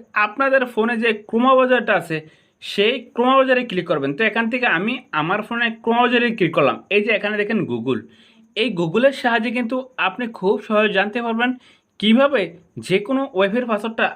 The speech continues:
আপনি খুব সহজে জানতে পারবেন। তো এই যে Google-এর পাশে দেখেন একটা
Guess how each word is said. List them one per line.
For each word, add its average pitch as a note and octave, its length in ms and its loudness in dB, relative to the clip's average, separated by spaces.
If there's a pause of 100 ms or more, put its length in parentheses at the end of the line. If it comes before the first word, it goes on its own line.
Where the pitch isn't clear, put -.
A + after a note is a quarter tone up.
(160)
আপনি C#4 160 -4 (100)
খুব G#3 180 -4
সহজে G#3 260 0
জানতে G3+ 280 -2
পারবেন। C3 240 -2 (480)
তো B3+ 60 2 (280)
এই C#4 160 0
যে C4+ 60 0 (160)
Google-এর A3+ 400 0 (100)
পাশে G#3+ 280 0
দেখেন A#3+ 200 0 (240)
একটা G3 240 -4